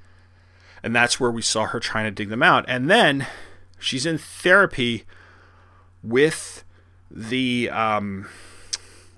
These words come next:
with Norma, the, the therapist, and starts to remember things how they really were, and, and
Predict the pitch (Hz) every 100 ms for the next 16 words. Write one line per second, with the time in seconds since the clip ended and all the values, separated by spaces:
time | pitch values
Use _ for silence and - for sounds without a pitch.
0 | - 139 - 123 127 117 101 98 92 104
1 | 104 139 143 - 98 - - - - -
2 | - - - - - - _ - - 127
3 | 127 127 123 _ _ _ - - - 180
4 | 226 - - 160 147 143 156 143 - -
5 | 143 - - 135 127 117 123 120 120 123
6 | - 131 - - 127 120